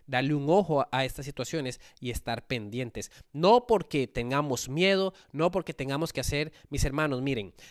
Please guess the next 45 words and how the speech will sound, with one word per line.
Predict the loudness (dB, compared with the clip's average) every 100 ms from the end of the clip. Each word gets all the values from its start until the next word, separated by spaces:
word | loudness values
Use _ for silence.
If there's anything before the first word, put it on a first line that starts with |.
| _
ya | 0 2
sea | 2 -2
que | -2 -8
Donald | -2 0 0 -2
Trump | 0 0
quedó | 0 0 0
como | 0 -4
presidente, | -4 -6 -4 -6 -8 -12 -6
ya | -4
sea | -2 -4
que | -6 -14
Kamala | -4 0 2 0
Har-, | -2 -6 -6
Harris | 0 0 0 -4
haya | -4 -4
quedado | -2 -4
como | -4
pres-, | -8 -10 -12 -20 -4
o |
ya | -4
sea | -2 -2 -4
quien | -4 -4 -2 -2
sea | -6 -4 -4
que | -2 0
haya | 2 2
sido | 0 0
presidente, | -2 -2 -2 -2 -4
nosotros | -4 -6 -6
tuvimos | -4 -4 -6
que | -4
haber | -2 -2 -2
y | 2
tenemos | 4 4 2 0
que | -4
estar | 0 0 2
listos | 0 0 -2 -2 -4 -4 -8
y | -6
tenemos | -4 -4 -6
que | -8
estar | -2 -2 0
en | -2 -2
paz | 0 0 -2
con | -4 -4
Dios | -2 -2 -4 -4
hoy. | 4 8 8 4